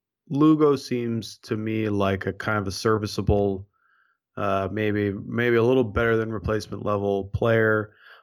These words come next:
but Matz is, um, you know, Matt's a guy with a, a lot of upside, still a very young guy, has had a lot of, tons of success in the major leagues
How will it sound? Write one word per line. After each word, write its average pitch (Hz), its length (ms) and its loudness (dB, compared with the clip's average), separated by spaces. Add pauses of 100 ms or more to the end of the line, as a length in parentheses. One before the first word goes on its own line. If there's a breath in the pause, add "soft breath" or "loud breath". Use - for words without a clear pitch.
(140)
but 113 260 0
Matz 151 420 -2
is, 107 300 -8
um, 98 600 -8 (140)
you 117 140 -6
know, 95 360 -6
Matt's 123 280 -4
a 123 60 0
guy 107 200 0
with 101 200 -2
a, - 120 -6 (120)
a 95 360 -4
lot 110 300 0
of 120 100 0
upside, 104 460 -4
still 113 300 -2
a 107 40 -2
very 110 260 2
young 98 240 -4
guy, 98 280 0
has 95 200 -6
had 98 140 -2
a 95 60 0
lot 110 260 0
of, 107 180 -4 (540)
tons 151 300 -2
of 110 80 -4
success 107 540 -6
in 110 120 -12
the 101 80 -8
major 98 300 -4
leagues 98 480 -6